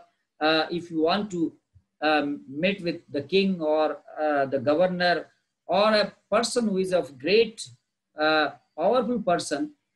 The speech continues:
great importance, then you have to approach with proper honor. So we just put our honor with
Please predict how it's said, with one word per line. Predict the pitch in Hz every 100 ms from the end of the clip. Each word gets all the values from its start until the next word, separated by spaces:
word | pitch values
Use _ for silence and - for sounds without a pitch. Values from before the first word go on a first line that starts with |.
| _ _ _ -
great | 196 220
importance, | 208 220 226 185 165 165 - _ _
then | 147
you | 170
have | 190 208 -
to | 202 190 - _ _ _ _ _
approach | 156 - 208 269 220 -
with | 165 170 -
proper | 175 196 - 202 196 - _
honor. | 156 214 226 147 - _ _ _
So | - 165
we | 156 185
just | 165 226 220 -
put | 220 214 -
our | 147 156 160
honor | 165 202 220 190
with | 170 135